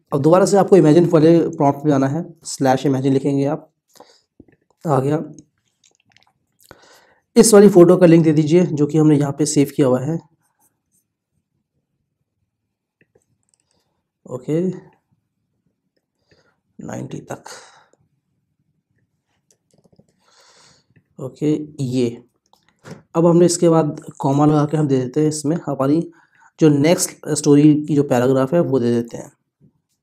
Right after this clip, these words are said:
So when से लेके यहाँ तक, ठीक है।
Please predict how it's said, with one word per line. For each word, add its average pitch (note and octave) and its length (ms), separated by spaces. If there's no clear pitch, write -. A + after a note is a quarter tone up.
So - 420
when D#3 520
से - 160
लेके C3 260
यहाँ C3 420
तक, - 180
ठीक C3 180
है। D#3 60